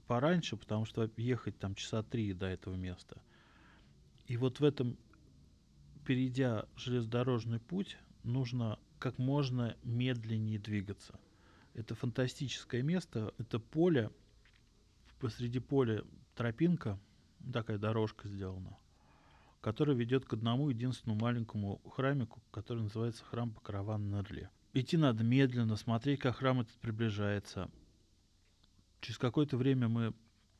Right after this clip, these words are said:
упрётесь в такой пруд, бывшее русло реки Нерли.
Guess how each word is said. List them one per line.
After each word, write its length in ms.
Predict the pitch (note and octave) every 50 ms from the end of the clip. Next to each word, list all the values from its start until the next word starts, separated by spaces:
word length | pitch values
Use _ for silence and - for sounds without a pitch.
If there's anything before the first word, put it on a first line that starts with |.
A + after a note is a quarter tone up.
| - -
упрётесь 840 | G2 F#2+ - A#2+ A2 A2+ A2+ - A#2+ C3 C3+ C3 - A#2 G#2+ - - - - - - - - - - - _ _ _ _ _ _ _ _ _ _ _ -
в 540 | - - B2+ G#2 G#2 A#2+ A#2 A2+ A2+ A2+ A2 - -
такой 260 | - A2 - - A2+
пруд, 500 | A2+ - - B2 C3+ C#3 B2+ - - - - - - - - - - - - -
бывшее 800 | - A#2+ A2 A#2 A#2+ A#2+ A#2 - - - - A#2+ A2+ A2 A2
русло 600 | G#2+ A2+ A#2+ A#2+ - - - A2+ A2 A2 G#2 - -
реки 340 | - A2+ G#2+ G#2+ - - A#2+
Нерли. 640 | A#2 A2+ A2 A2 G#2+ A2 G#2+ G#2+ G#2+ G#2+ G#2+ G2+ G2